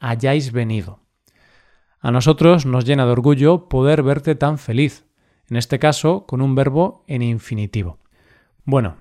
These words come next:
esto ha sido todo por hoy. Llega la hora de despedirse. Tengo que decir que admiro vuestra paciencia y, claro,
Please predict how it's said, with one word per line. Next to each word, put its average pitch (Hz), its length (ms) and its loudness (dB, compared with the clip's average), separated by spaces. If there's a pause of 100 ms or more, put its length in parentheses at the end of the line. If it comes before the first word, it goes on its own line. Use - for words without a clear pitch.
esto 143 240 -4
ha 143 40 0
sido 143 240 0
todo 143 180 2
por 120 160 0
hoy. 107 240 0
Llega 123 240 0
la 123 140 2
hora 131 140 2
de 131 100 2
despedirse. 104 640 -6 (260)
Tengo 131 260 0
que 123 120 -2
decir 143 420 0
que 113 140 -4
admiro 123 380 2
vuestra 120 360 -2
paciencia 135 800 -2 (320)
y, 120 100 -6
claro, 117 360 0